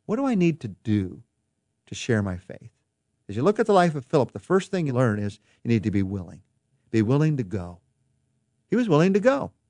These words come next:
Be willing to go to places that are new. In verse five, Philip, for example, went to the city of Samaria and told the people there about the Messiah.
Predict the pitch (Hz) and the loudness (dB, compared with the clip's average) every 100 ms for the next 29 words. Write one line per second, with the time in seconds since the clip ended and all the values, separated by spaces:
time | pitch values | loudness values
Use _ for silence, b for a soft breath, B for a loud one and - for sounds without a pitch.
0 | _ _ 208 247 262 196 139 226 247 185 | _ _ 4 6 6 6 6 8 8 6
1 | - 202 202 170 175 175 175 180 254 175 | 4 2 2 0 0 0 2 2 2 -2
2 | - _ _ _ _ _ 127 151 190 - | -10 _ _ _ _ _ 0 4 2 4
3 | 190 185 131 - 202 202 - 143 117 131 | 4 4 4 4 4 4 2 2 4 2
4 | 131 123 143 143 127 - 147 139 - 170 | 2 2 0 0 -2 0 2 2 0 0
5 | 190 262 180 90 - _ _ _ 143 151 | 2 4 2 -2 -10 _ _ _ -2 2
6 | 185 165 190 185 190 208 240 131 101 - | 4 2 0 0 2 4 4 4 0 -2
7 | 104 95 101 95 | -10 -8 -8 -10